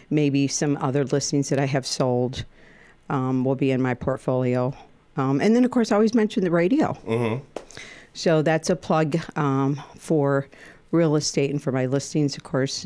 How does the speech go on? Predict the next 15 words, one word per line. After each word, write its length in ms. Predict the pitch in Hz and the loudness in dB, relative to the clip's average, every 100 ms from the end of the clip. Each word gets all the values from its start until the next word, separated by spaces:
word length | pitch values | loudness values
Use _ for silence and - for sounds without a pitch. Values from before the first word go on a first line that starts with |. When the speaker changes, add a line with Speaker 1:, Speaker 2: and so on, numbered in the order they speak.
| - | -6
Speaker 1:
if 260 | 160 139 - | -6 -4 -2
you're 540 | 135 135 131 131 131 | 0 2 0 0 -2
listening 420 | 135 147 - 156 143 | -2 -4 -2 -2 0
to 120 | 165 | -2
our 80 | 143 | -2
show, 460 | - 165 170 175 - - - - - | 0 0 2 0 -4 -20 -20 -18 -2
we 200 | 160 147 | 0 2
always 320 | 143 135 - | 0 0 -2
talk 260 | - 143 - | -4 -4 -4
about, 540 | 147 135 127 135 - | -2 0 0 -2 -4
uh, 380 | 151 131 127 127 | -2 -2 0 -2
the 120 | 123 | -2
listings 600 | 131 131 - 139 127 123 | -2 -2 -2 -2 0 0
that 360 | - 123 123 113 | -2 0 -2 -4
are 220 | - 131 | -4 -4